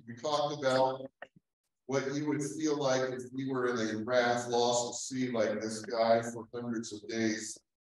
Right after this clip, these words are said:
What would be the one thing that would give you hope that kept you alive through that experience and it's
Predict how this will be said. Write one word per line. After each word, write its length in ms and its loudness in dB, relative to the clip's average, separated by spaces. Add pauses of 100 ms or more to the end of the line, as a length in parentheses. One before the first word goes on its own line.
(280)
What 280 -2
would 100 -4
be 200 2
the 120 0
one 360 2
thing 220 2
that 180 0
would 180 -4
give 140 -2
you 340 -2
hope 380 0
that 300 0
kept 300 -2
you 140 -6
alive 680 4 (400)
through 200 -4
that 640 2 (120)
experience 880 -2
and 100 -6
it's 380 -6